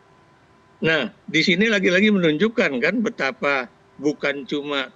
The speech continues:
terjadi, apa istilahnya, ya, eh, pengambilan keputusan, eh, sendiri, ya, eh, baik itu oleh koordinator, eh, Menteri Koordinator Ekonomi maupun Menteri Perdagangan, ya, eh, yang, yang kita herankan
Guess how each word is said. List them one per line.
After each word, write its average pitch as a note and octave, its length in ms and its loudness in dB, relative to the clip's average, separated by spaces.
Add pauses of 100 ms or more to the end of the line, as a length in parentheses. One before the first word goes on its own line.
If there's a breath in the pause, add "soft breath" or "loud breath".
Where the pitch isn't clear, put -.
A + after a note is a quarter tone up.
terjadi, B2+ 880 -2 (320)
apa A#2+ 320 -4
istilahnya, B2 480 -4
ya, C3 180 -2 (300)
eh, A#2+ 500 -8 (380)
pengambilan D3 720 -2
keputusan, C3 880 -6
eh, B2 400 -10
sendiri, E3+ 480 2 (160)
ya, F3+ 120 0
eh, A2 680 -12
baik B2 380 -2
itu B2+ 180 -2
oleh A#2+ 320 2 (320 loud breath)
koordinator, A#2+ 640 -4
eh, A#2 80 -2 (160)
Menteri A2+ 380 -6
Koordinator A#2 580 -4
Ekonomi A2 480 -6
maupun A2+ 400 -8
Menteri A2 240 -6
Perdagangan, G#2+ 640 -4
ya, C#3 240 -4 (400 loud breath)
eh, B2+ 240 -4
yang, D3 240 -4
yang D3+ 240 -4
kita D#3+ 320 -4
herankan C#3+ 560 -4